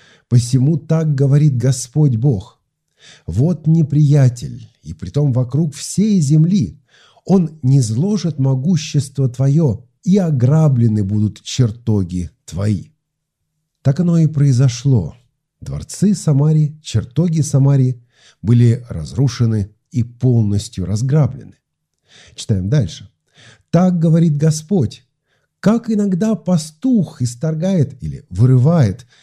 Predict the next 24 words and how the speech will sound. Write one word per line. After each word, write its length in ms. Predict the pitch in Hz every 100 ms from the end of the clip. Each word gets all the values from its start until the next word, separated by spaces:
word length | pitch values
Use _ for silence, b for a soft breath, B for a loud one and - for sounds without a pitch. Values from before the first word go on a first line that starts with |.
| b b
из 220 | 131 -
пасти 520 | - 175 185 - -
львиной 540 | 117 113 185 156 113 78 -
две 360 | 78 101 156 185
голени 640 | 117 180 165 107 80 73
или 160 | 101 113
часть 540 | - 147 139 120 - -
уха, 540 | 220 208 - 185 - _ _ _ _ -
так 260 | 202 -
спасены 680 | - - 170 - 139 143 190
будут 320 | 151 151 120
сыны 400 | - 139 139 135
Израилевы, 680 | 110 120 196 190 165 151 - B B B
сидящие 720 | - - 156 190 196 - 185 156
в 80 |
Самарии 640 | - 156 147 175 175 147 123
в 120 | 110
углу 300 | 135 151 165
постели 960 | - 120 - - 202 214 139 82 76 _ _
и 100 | -
в 60 | 110
Дамаске 800 | 78 104 160 151 - 139 120 - -
на 220 | 92 117
ложе". 480 | 127 139 123 -